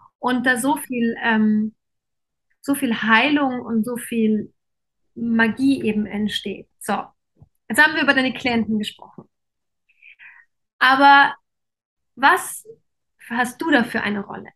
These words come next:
Also wie bist du da selbst erstmal reingewachsen? Weil ich finde ja deinen Weg auch wirklich wahnsinnig spannend und du bist ja jemand,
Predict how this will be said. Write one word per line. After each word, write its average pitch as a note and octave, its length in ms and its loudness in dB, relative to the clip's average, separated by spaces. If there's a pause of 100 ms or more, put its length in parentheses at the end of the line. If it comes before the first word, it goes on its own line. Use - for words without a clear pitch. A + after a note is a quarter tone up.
Also A#3 260 -2
wie D#4 140 -2
bist F4 180 -2
du D#4+ 60 -4
da A#3+ 160 0
selbst B3+ 340 0
erstmal A3+ 320 -4
reingewachsen? A3 640 0
Weil A3+ 100 -2
ich - 80 -14
finde C#4+ 180 2
ja B3 100 0
deinen A3+ 360 2
Weg C4 240 -4
auch A3 160 -8
wirklich A3+ 340 -10
wahnsinnig G#3+ 520 -2
spannend B3+ 580 -4
und A3 420 -2 (500)
du A3+ 100 -6
bist C4 300 -2
ja B3+ 80 0
jemand, A#3+ 560 0